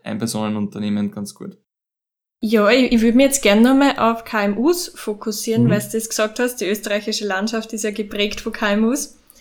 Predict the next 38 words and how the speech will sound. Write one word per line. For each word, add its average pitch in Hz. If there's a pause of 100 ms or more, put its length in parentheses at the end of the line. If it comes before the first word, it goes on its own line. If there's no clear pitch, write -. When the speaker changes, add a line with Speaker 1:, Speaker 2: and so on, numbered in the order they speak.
Speaker 1:
Mhm. 123
Speaker 2:
Äh, 214
wie 240
sind 285
die, 240 (460)
also 220
wie 233
beschäftigen 233
sie 233
die 220
mit 262
Digitalisierung? 233
Wer 202
ist 277
da 233
zuständig 220
im 214
Unternehmen? 214 (400)
Wie 254
machen 233
die 247
das, 240
wenn 220
sie 226
wissen, 269 (180)
ich 214
will 226
digitaler 226
werden, 277
aber 226
was 233
mache 233
ich 247
dann 208
als 220
K 202
M 196
U? 202